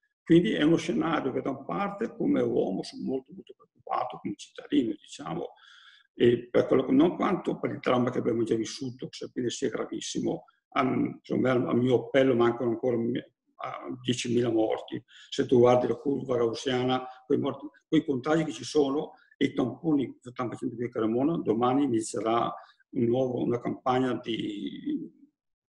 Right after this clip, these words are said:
di screening, di tamponi e di esami del sangue per vedere quanti sono stati in contatto. Secondo me siamo più del settanta per cento sono già stati in contatto. Noi,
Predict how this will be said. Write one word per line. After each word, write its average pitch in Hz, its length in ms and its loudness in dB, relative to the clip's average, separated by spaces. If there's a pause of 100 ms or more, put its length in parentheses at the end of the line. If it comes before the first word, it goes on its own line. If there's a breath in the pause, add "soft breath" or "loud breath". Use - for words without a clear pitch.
(720)
di 117 320 -2
screening, 139 640 6
di - 140 -4
tamponi 127 680 -2
e 131 100 -6
di 127 100 -4
esami 120 320 0
del 120 140 0
sangue 120 320 0
per 135 120 -4
vedere 120 300 -6
quanti 135 300 -4
sono - 180 -8
stati - 300 -12
in 104 60 -8
contatto. - 640 -8 (500)
Secondo 131 440 4
me 139 300 6
siamo 120 300 -2
più 135 100 -6
del 123 80 -4
settanta 113 420 -4
per - 140 -8
cento 117 320 -4 (260)
sono 127 200 0
già - 100 -4
stati - 260 -4
in 98 80 -4
contatto. - 400 -4
Noi, 156 280 8